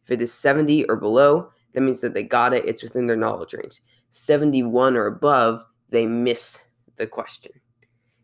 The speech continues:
And then we do that for each question for each player,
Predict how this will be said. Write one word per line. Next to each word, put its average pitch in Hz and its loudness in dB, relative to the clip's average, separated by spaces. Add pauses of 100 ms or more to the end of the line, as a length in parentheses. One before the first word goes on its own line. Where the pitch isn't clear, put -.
(140)
And 120 0
then 123 2
we 123 0
do 123 0
that 123 2
for 123 -4
each 113 -4
question 127 -4
for - -8
each - -12
player, 170 4